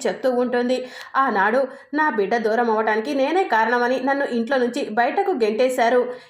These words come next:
ఇప్పుడు ఏం చేస్తారో చూద్దాం పద" అని చెప్పి అవని అక్షయ్ను తీసుకొని, శ్రీకర్ను తీసుకొని కిందికి వస్తుంది. "అత్తయ్య, మావయ్య, అమ్మ,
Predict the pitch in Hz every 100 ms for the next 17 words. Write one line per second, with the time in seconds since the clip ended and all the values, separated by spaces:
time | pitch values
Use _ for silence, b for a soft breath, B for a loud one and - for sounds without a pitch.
0 | B 226 247 269 208 254 240 240 233 247
1 | 254 320 254 - 214 240 - 247 226 254
2 | 233 277 247 254 285 269 - 233 240 370
3 | 349 349 226 220 240 247 247 302 359 381
4 | 349 359 214 - 240 262 254 214 247 269
5 | 247 254 262 254 269 220 - _ _ _
6 | _ _ _ _ _ - 277 302 285 311
7 | - - 277 285 381 370 302 185 - -
8 | - 247